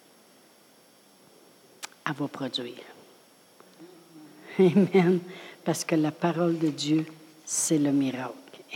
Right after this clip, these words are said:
Amen. Gloire à Dieu. Merci Seigneur. Je vais juste terminer avec un, un Thessaloniciens.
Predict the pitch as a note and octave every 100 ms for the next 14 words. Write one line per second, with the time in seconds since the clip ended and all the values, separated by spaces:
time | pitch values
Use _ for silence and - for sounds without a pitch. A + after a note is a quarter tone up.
0 | - G3 F3+ F3 D#3 E3+ D#3 D#3+ - -
1 | - - E3+ D3+ D#3+ D#3 D3 C#3+ B2+ C#3
2 | C3 - - - - D#3+ D#3 D3+ - D#3
3 | - C#3+ C3+ B2+ B2+ - - - - _
4 | _ - - - - - D#3 E3 D#3 F3
5 | F3+ - F#3 D3 E3 D#3+ E3 F3 D3 D3+
6 | - F3 F3+ - F3+ F3+ - E3+ - E3
7 | D3 D3+ D3 C#3+ - D#3+ D#3+